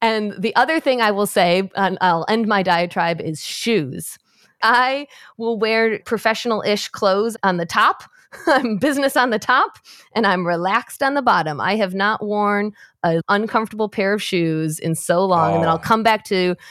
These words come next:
Speaker 1: New York for, like, our innovation festival and I'll put high heels on again. And I'll be like, "These torture devices that I put on my feet for years." Like, I'm barefoot right now. I'm wearing slippers most of the time. Like, comfort,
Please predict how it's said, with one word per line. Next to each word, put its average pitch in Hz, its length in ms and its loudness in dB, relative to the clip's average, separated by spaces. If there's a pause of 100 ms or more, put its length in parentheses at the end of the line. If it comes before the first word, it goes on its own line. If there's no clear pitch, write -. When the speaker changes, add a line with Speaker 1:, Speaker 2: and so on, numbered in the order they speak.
(160)
Speaker 1:
New 190 120 2
York 233 300 4
for, 190 120 -2
like, 170 180 -2
our 165 240 2
innovation 202 500 -4
festival 165 500 -4
and 160 80 -4
I'll 160 340 -4
put - 180 0
high 170 160 0
heels 170 320 -2
on 151 160 0
again. 151 340 -4
And 147 100 -8
I'll 156 100 -4
be 156 100 -4
like, 151 160 -8
"These - 260 -6
torture 233 460 0
devices 180 640 -2
that 196 100 -2
I 190 80 4
put 254 240 0
on 247 180 2
my 240 180 2
feet 277 400 -6 (320)
for 294 160 2
years." 254 840 0
Like, 220 240 0
I'm 247 380 0 (320)
barefoot 226 680 0
right 226 240 0
now. 208 300 0
I'm 185 120 0
wearing 175 200 -4
slippers 220 560 -4
most 208 280 -2
of 196 60 -14
the 196 80 -4
time. 185 320 -2
Like, 160 160 -8
comfort, 202 720 0